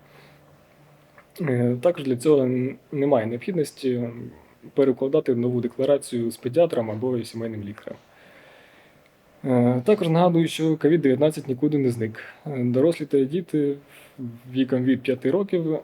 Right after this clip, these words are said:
мають можливість вакцинуватися від коронавірусної хвороби. М,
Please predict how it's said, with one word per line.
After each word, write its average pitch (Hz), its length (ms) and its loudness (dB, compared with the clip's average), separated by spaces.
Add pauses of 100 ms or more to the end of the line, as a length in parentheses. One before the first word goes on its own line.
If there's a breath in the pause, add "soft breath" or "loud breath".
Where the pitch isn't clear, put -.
мають 135 280 0
можливість 160 360 0
вакцинуватися 135 600 -4
від 143 240 0
коронавірусної 123 680 -4
хвороби. - 300 -6 (680 soft breath)
М, 117 260 -8